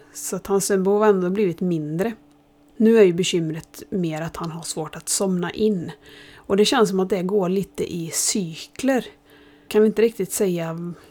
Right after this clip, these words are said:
vad det är som gör att han i perioder somnar lätt och i perioder har väldigt svårt att somna.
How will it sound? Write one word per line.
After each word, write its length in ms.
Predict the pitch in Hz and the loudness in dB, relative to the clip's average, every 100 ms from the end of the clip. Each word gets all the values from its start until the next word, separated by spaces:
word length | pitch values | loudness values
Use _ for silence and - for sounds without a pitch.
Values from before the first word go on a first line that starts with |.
| _ - | _ -12
vad 380 | 196 175 160 165 | -6 -4 -4 -4
det 60 | 165 | -4
är 60 | |
som 200 | 156 170 | -6 -6
gör 220 | 170 156 | -4 -4
att 180 | 156 - | -8 -8
han 140 | 170 165 | -8 -6
i 120 | 165 | -8
perioder 540 | - 180 175 175 196 | -6 -4 -2 0 0
somnar 380 | 240 269 220 185 | 0 0 0 0
lätt 320 | 165 151 - | -2 -8 -10
och 100 | 196 | -8
i 40 | 170 | -8
perioder 600 | 170 170 160 160 165 165 | -6 -6 -6 -6 -8 -8
har 120 | 165 | -6
väldigt 280 | 170 160 - | -6 -6 -6
svårt 480 | - 233 240 - | -6 -2 -2 -4
att 120 | 226 - | -6 -4
somna. 420 | 226 190 156 | -4 -4 -6